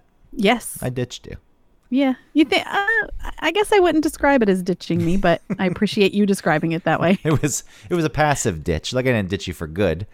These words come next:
Speaker 2: but we were
Speaker 1: Yeah.
Speaker 2: supposed to meet up the night before we were to record the f-, first show and run through things and kinda figure out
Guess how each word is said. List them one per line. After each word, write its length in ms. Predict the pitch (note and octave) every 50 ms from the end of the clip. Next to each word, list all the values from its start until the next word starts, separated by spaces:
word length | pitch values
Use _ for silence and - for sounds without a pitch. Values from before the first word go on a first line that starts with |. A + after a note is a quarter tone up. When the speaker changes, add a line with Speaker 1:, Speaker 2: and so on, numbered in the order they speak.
| _ _ - - - - - - - -
Speaker 2:
but 100 | G#2+ G#2+
we 80 | A2
were 60 | A2+
Speaker 1:
Yeah. 20 | G#2
Speaker 2:
supposed 360 | - A#2+ F#2+ A#2 A#2+ A#2+ -
to 60 | A#2+
meet 160 | A#2+ A2 G#2+ G#2+
up 140 | G#2+ - -
the 80 | G#2
night 200 | G2 G2+ G#2+ G#2+
before 300 | - G2+ - - G2+ G2 G2
we 60 | G2
were 100 | F#2+ F2+
to 140 | - G2+ F#2
record 440 | F2 F2 - - - G#2 G2+ E2+ D#2+
the 80 | -
f-, 160 | - - - - D#2+ E2+
first 280 | - - G2 F#2+ G2+ -
show 320 | - F2 D#2 D2+ E2+ A2 - - _ _ - - - _ -
and 260 | - F2+ F2 E2 D2
run 280 | F2 F2+ F2+ F2+ G2 F#2+
through 300 | F2 - F2+ E2 E2 F2
things 520 | - - F2 E2 E2 E2+ G2 G2+ F#2+ -
and 180 | F2+ E2+ F2 E2 - _ _ _ _ _
kinda 500 | - F#2 F2+ F2 F2+ F2+ F2+ E2+ E2 D#2 C2+ A#1+ C2+ C#2+
figure 400 | - - - G2+ F#2+ E2+ F#2+ F#2+
out 280 | F2+ F2+ F2 - -